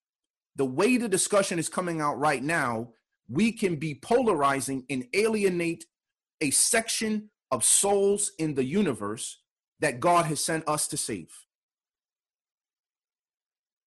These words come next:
And so we have to look at the example of Jesus. We cannot look to social movements. We cannot look to nonprofits and N G Os.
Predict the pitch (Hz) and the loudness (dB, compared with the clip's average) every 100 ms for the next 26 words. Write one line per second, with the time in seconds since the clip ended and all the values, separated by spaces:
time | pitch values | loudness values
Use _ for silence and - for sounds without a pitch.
0 | _ _ _ 131 - 165 147 - 180 175 | _ _ _ -2 2 2 0 -2 -4 0
1 | 170 156 180 180 147 147 113 127 127 120 | -4 0 0 0 -2 -4 -4 -6 -6 -6
2 | 104 85 90 82 - - _ _ _ _ | -8 -10 -14 -16 -18 -20 _ _ _ _
3 | _ _ _ 110 - 202 196 170 143 175 | _ _ _ -14 -4 0 0 0 0 2
4 | 220 - _ _ _ _ - 135 - 170 | 0 -4 _ _ _ _ -6 -4 0 -2
5 | - 160 147 147 135 143 - 117 - 180 | 0 -4 -2 -2 -4 -8 -8 -12 -6 -2
6 | 175 147 170 165 151 139 151 147 156 151 | 0 0 -4 -2 -4 0 -2 -2 -4 -4
7 | - 151 - 131 120 147 143 139 135 135 | -4 -6 -6 -8 -6 -4 -4 -4 -2 0
8 | 139 147 - | -2 -6 -12